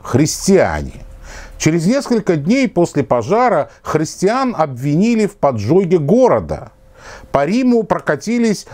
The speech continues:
а, волна погромов и казней. Так Нерон завуалировал глаза народа Рима, избавился от христиан и построил себе Золотой дворец.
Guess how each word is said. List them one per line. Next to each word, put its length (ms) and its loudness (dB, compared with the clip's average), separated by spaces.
а, 140 4
волна 440 0
погромов 800 0
и 100 -4
казней. 880 0
Так 300 0
Нерон 420 2
завуалировал 840 2
глаза 480 2
народа 480 2
Рима, 480 2
избавился 920 2
от 200 -4
христиан 800 0
и 80 4
построил 800 0
себе 540 0
Золотой 880 2
дворец. 800 -4